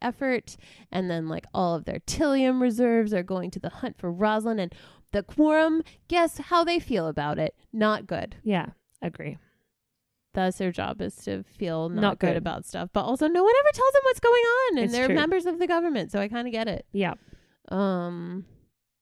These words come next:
Speaker 1: there's this moment where Apollo, like, kicks the cat bowl over, and he's like, "Do you ever feed that animal? Where is that cat anyway?" It's so heavy-handed.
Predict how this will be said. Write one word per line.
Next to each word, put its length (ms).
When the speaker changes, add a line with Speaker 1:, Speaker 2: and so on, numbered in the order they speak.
Speaker 1:
there's 260
this 260
moment 800
where 600
Apollo, 680
like, 200
kicks 360
the 140
cat 540
bowl 320
over, 340
and 140
he's 180
like, 140
"Do 80
you 200
ever 280
feed 460
that 280
animal? 500
Where 240
is 300
that 260
cat 380
anyway?" 920
It's 180
so 280
heavy-handed. 720